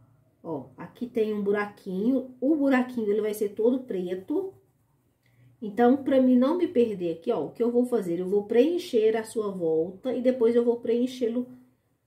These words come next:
logo, logo mais, tá? Ó, na hora de preencher com a tinta preta, é bastante tinta,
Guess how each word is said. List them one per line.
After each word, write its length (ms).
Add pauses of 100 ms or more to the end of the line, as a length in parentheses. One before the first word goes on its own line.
(220)
logo, 920
logo 320
mais, 440
tá? 440 (1700)
Ó, 300
na 340
hora 280
de 100
preencher 680
com 80
a 160
tinta 380
preta, 520
é 160
bastante 920
tinta, 880